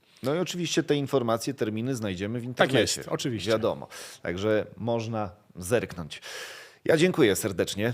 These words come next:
Speaker 1: za tę rozmowę. Chyba że jeszcze masz coś do dodania, jeśli chodzi o, mm, e, kreślarnię,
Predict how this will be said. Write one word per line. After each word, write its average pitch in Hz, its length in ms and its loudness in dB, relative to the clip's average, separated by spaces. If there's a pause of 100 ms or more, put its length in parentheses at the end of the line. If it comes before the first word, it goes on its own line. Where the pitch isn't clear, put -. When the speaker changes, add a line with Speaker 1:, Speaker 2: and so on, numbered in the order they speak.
Speaker 1:
za 107 200 4
tę 117 120 2
rozmowę. 104 380 2
Chyba 110 160 2
że 110 100 2
jeszcze 113 220 0
masz 110 140 4
coś 110 200 0
do 104 100 -2
dodania, 113 400 4
jeśli 101 280 -4
chodzi 104 320 0
o, 98 280 2
mm, 101 220 -4
e, 98 1200 -2
kreślarnię, 110 1160 2